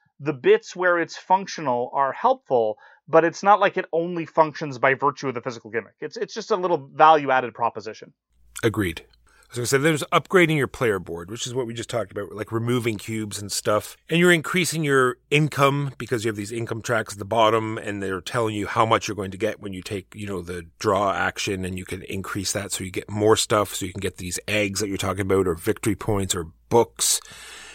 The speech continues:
Speaker 2: You're adding upgrade tokens to this board as well. When you get a certain point, you can start plugging in tokens. They'll give you even more stuff when you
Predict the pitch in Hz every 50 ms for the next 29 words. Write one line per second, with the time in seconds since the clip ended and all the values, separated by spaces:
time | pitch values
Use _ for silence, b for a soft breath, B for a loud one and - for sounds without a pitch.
0 | B B B 107 98 92 92 90 90 90 90 - - _ - 110 107 107 104 107
1 | 104 98 - - 107 107 - - - 120 107 107 101 98 95 113 _ _ _ _
2 | _ _ _ _ _ _ - - 143 131 120 - 139 123 120 117 - - - 110
3 | 107 95 - 104 113 110 107 101 95 90 - 107 113 113 113 110 110 107 101 92
4 | 98 98 92 - - 110 110 104 - - - 113 104 104 - - - 98 95 -
5 | 98 92 92 87 80 - - - - 104 95 - - - - - 117 107 98 104
6 | 104 101 107 98 92 90 - - - 113 110 - 139 135 139 117 120 107 98 92
7 | 98 95 95 95 95 90 95 101 92 92 90 92 98 107 104 - - - 120 110
8 | - - 113 104 101 104 104 101